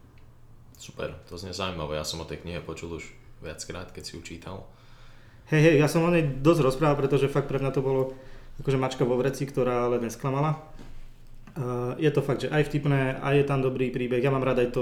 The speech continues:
Speaker 2: ak-, to obdobie, v ktorom sa to odohráva a dáva to tak nejako zmysel. Takže kľudne môžeme prejsť na tvoj tip.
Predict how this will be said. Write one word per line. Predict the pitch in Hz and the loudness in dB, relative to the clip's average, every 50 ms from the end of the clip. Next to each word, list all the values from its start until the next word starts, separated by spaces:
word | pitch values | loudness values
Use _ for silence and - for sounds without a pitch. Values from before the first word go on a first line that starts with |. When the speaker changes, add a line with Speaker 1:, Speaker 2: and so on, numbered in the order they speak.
| 123 117 | 0 0
Speaker 2:
ak-, | 117 - - - - - | -2 -4 -10 -12 -8 -4
to | - 113 | -2 -2
obdobie, | 117 131 139 143 139 131 135 131 | 0 2 4 4 4 4 4 2
v | - | 2
ktorom | - 135 127 127 120 | 0 -2 -2 -2 -2
sa | 127 120 | -4 -2
to | 120 123 120 | 0 0 0
odohráva | 113 120 117 117 120 117 113 113 113 113 - - - - - - - - - - - - - - | 0 0 -2 0 -2 -2 -2 -4 -4 -6 -10 -14 -16 -12 -10 -8 -8 -8 -8 -10 -14 -16 -12 -10
a | 117 113 113 110 110 107 107 107 107 107 107 107 - | -10 -8 -8 -8 -8 -8 -6 -6 -6 -6 -8 -8 -8
dáva | 131 117 131 127 123 120 | -4 0 0 2 2 2
to | 120 127 120 | 0 0 -2
tak | 123 113 107 | -2 -2 -2
nejako | 120 117 110 104 - 117 | -4 -6 -6 -6 -6 -8
zmysel. | 110 113 104 - - 107 107 - - - - - - - - - - - - - - - - - - - - - - - - - - - - - | -6 -6 -6 -6 -8 -10 -10 -12 -16 -20 -20 -20 -20 -20 -20 -20 -20 -20 -20 -20 -20 -20 -20 -20 -20 -20 -20 -20 -20 -20 -20 -20 -20 -18 -20 -14
Takže | - 120 107 104 110 113 113 113 113 107 107 | -12 -10 -10 -8 -6 -4 -4 -4 -4 -6 -6
kľudne | - - 127 120 123 120 | -4 -2 -2 -2 0 -2
môžeme | 117 113 110 120 117 113 110 | -2 -2 -2 -4 -4 -4 -6
prejsť | 107 - 117 107 107 107 | -4 -4 -2 -2 -2 -2
na | 110 107 104 101 | -4 -6 -6 -8
tvoj | - - 120 120 | -4 -2 -2 -2
tip. | 120 - 170 170 - | 0 -2 -2 -4 -4